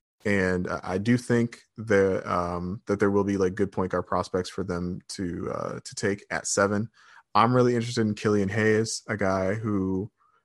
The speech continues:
uh, played overseas this year in Germany, French kid, uh, knows Sekou, which is, which is a bonus and, like, a fun little, uh, marketing opportunity for the team. Um, really good, uh, off the ball score, or off the dribble scorer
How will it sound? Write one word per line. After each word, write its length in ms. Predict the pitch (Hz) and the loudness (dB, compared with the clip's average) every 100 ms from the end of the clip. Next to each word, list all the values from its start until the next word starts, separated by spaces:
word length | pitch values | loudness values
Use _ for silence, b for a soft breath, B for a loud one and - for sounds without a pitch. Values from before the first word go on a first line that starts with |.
| _ | _
uh, 140 | - - - | -10 -10 -10
played 220 | - 110 | 0 2
overseas 580 | 104 101 104 - 110 101 | 4 2 0 -2 -2 -2
this 160 | 104 - | -4 -4
year 180 | 95 90 | -2 -2
in 80 | |
Germany, 600 | 92 107 110 110 107 107 - _ _ _ | 0 0 2 4 2 0 -6 _ _ _
French 320 | _ 113 110 | _ -4 -4
kid, 460 | - 113 107 104 - _ _ | -2 0 2 0 -4 _ _
uh, 160 | 107 - - | -10 -8 -2
knows 420 | 107 104 107 - | 4 4 4 4
Sekou, 480 | 104 101 110 107 110 | 2 2 0 -2 -4
which 180 | 113 107 | -10 -8
is, 260 | 98 101 - | -8 -8 -8
which 180 | 107 | -8
is 120 | 104 101 | -6 -4
a 60 | |
bonus 420 | 95 95 95 98 | 0 0 0 -4
and, 100 | - | -6
like, 140 | 98 98 | -6 -6
a 60 | |
fun 260 | - 104 98 | -4 -2 0
little, 260 | 95 95 104 | -2 -4 -4
uh, 220 | 104 104 | -4 -4
marketing 480 | 104 104 104 101 98 | -2 -2 -2 -2 -2
opportunity 540 | 95 117 107 98 101 | -4 -4 -4 -2 -4
for 160 | 101 98 | -4 -6
the 80 | |
team. 400 | 98 104 98 101 - _ _ _ _ - | -4 -4 -4 -6 -10 _ _ _ _ -10
Um, 280 | 90 - - | -8 -8 -8
really 400 | 120 127 127 117 | 2 4 4 0
good, 500 | 120 110 104 101 104 _ | 4 4 4 0 -2 _
uh, 120 | 107 - | -12 0
off 240 | 107 104 | 0 0
the 60 | 104 | 0
ball 240 | 101 98 | 2 2
score, 340 | - - 104 | -2 -2 2
or 180 | 101 92 | 4 4
off 180 | 98 98 | 2 0
the 60 | 104 | 0
dribble 220 | 104 98 | 0 0
scorer 580 | - 110 104 101 101 | 0 2 4 4 2